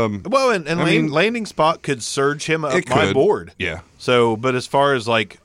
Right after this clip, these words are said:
Speaker 2: you know, if I'm looking at my team and thinking, what, you know, at what point do I wanna draft Justin Jefferson? It's after my first eight are off the board.
Speaker 1: Yeah, I mean, and, and him running a four four three at the combine impressed me 'cause I,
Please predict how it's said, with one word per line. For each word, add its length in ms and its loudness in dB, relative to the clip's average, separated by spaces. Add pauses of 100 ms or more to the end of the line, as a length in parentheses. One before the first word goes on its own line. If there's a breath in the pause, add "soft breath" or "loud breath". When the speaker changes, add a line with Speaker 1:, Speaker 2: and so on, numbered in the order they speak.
Speaker 2:
you 160 -6
know, 180 -2
if 100 -6
I'm 180 2
looking 240 -2
at 80 -6
my 180 -2
team 420 -6 (400 soft breath)
and 160 -8
thinking, 420 -2 (200)
what, 400 -2 (200)
you 180 -8
know, 320 -8 (420)
at 140 -2
what 220 -2
point 200 -6
do 120 -2
I 80 0
wanna 160 -2 (280)
draft 360 -4
Justin 340 -6
Jefferson? 380 -4
It's 100 -8
after 260 -6
my 140 -4
first 300 -8
eight 140 -6
are 120 -4
off 120 -6
the 80 -14
board. 260 -16 (520)
Speaker 1:
Yeah, 140 -2
I 60 0
mean, 160 0
and, 160 -6 (100)
and 220 -6
him 220 0
running 200 2
a 60 -2
four 260 2
four 220 0
three 260 0
at 60 -6
the 80 -16
combine 680 -2 (140)
impressed 460 -2
me 180 -2
'cause 180 -10
I, 140 0